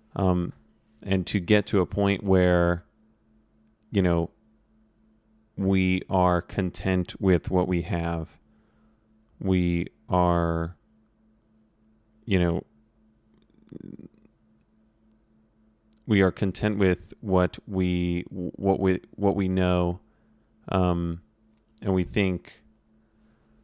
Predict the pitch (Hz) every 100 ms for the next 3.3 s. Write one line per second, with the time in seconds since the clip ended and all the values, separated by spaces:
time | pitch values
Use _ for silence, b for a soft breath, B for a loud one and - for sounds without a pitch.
0 | b b b b b b b b b b
1 | b - 101 101 98 95 - _ - 98
2 | 107 107 101 101 95 - - - 104 107
3 | 101 98 87